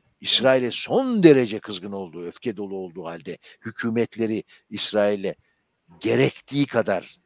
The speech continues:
sert çıkmazken şimdi açık açık, e, iş yapıyorlar beraber ve karşılıklı çıkarlarımızı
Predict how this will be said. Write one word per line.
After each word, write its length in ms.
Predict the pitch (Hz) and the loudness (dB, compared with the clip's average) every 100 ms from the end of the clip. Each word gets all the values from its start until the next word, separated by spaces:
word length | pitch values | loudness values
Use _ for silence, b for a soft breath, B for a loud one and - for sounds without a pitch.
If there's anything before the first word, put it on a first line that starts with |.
| _ - | _ -10
sert 320 | - 95 - | -4 -4 -4
çıkmazken 720 | - - 82 - - 175 220 - | -10 -10 -10 -8 -4 -4 -6 -6
şimdi 400 | - 214 208 113 | -4 -4 -6 -10
açık 280 | - - | -10 -8
açık, 220 | 175 - - b b b - | -8 -8 -14 b b b -12
e, 240 | 85 85 | -8 -8
iş 240 | - - - | -6 -6 -6
yapıyorlar 480 | - 67 67 65 | -10 -16 -16 -16
beraber 420 | - 67 - 147 165 | -18 -16 -10 -8 -8
ve 60 | |
karşılıklı 560 | - 110 - - - 120 | -12 -12 -12 -14 -18 -12
çıkarlarımızı 800 | - 85 82 80 76 73 120 | -10 -6 -8 -8 -12 -8 -6